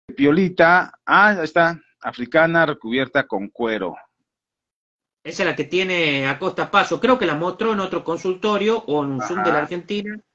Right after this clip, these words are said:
Speaker 2: Es una pipa muy bonita, cubierta con cuero, que, que sí recuerdo haberla visto a Acosta, sí recuerdo, y una pipa muy linda,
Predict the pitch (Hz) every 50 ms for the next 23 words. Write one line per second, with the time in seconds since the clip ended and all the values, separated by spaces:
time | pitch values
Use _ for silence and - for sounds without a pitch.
0 | _ _ _ _ _ - 151 165 - 170 147 131 - 185 185 180 180 160 160 170
1 | 196 226 247 233 196 170 175 185 190 202 196 196 185 160 - - 165 175 180 180
2 | - 160 139 - 139 127 123 123 160 180 190 180 180 170 - 143 131 131 127 123
3 | 120 110 101 90 _ _ _ - 123 117 - 180 170 165 180 170 - 185 202 190
4 | 180 175 170 175 170 165 165 151 156 175 170 175 - 151 147 147 170 165 151 139
5 | - 165 175 190 - - _ _ _ _ - - 156 151 147 160 147 - 175 180
6 | 170 165 160 160 175 190 202 - _ _ _ _ _ _ _ 127 131 135 131 131
7 | 127 127 123 123 123 123 123 123 127 120 110 - 170 180 175 147 139 156 185 190
8 | 180 185 185 165 131 110 95